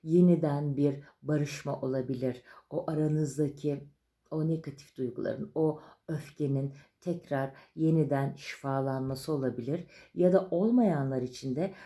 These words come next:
karşılarına yeni bir, e, birisi çıkabilir. Bu ruh, ruh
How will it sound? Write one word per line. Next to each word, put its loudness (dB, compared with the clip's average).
karşılarına 2
yeni 2
bir, 0
e, -10
birisi -6
çıkabilir. -14
Bu -2
ruh, -2
ruh -4